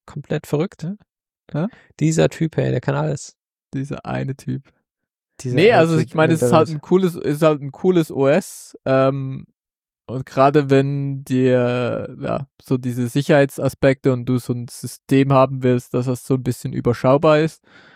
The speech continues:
Speaker 2: ähm, dann ist Open B S D schon eine coole Wahl.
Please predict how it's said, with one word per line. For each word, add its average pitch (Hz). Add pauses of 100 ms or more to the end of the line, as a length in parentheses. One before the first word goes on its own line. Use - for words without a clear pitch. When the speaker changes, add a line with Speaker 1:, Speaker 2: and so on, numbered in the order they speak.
(580)
Speaker 2:
ähm, 127 (720)
dann 110
ist 117
Open -
B 175
S 139
D 131
schon 123
eine 127
coole 131
Wahl. 131